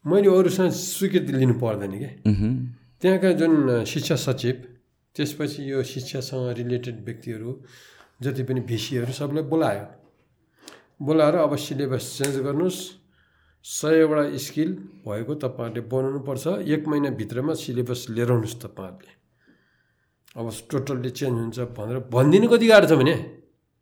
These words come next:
Speaker 1: नपुंसक शिक्षा, शिक्षा मन्त्री भएपछि के गर्ने? शिक्षा मन्त्रीकै अगाडि मैले भनेँ अस्ति त्यहाँ तपाईँको चाहिँ नि देवेन्द्र सर हुनुहुन्थ्यो शिक्षा मन्त्री, "तपाईँ यदि कुर्सीको लागि आएको होइन,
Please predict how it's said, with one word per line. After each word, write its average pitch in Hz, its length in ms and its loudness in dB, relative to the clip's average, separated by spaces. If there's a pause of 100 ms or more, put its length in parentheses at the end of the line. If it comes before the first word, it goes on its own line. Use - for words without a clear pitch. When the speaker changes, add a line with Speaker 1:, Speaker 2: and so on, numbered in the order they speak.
(1300)
Speaker 1:
नपुंसक 196 460 6
शिक्षा, 190 600 4
शिक्षा 196 300 6
मन्त्री 185 220 6
भएपछि 117 300 2
के 165 120 4
गर्ने? 107 400 -2 (760)
शिक्षा 202 300 4
मन्त्रीकै 202 380 6
अगाडि 190 240 8
मैले 165 220 6
भनेँ 120 460 6
अस्ति 123 320 -6
त्यहाँ 113 420 -6
तपाईँको 110 340 -10
चाहिँ 107 200 -10
नि 107 220 -10
देवेन्द्र 107 600 -10
सर 104 240 -14
हुनुहुन्थ्यो 98 640 -12
शिक्षा 104 180 -12
मन्त्री, 98 300 -8 (1800)
"तपाईँ 170 300 6
यदि 151 200 4
कुर्सीको 135 440 -2
लागि 123 200 2
आएको 110 300 -4
होइन, 104 200 -6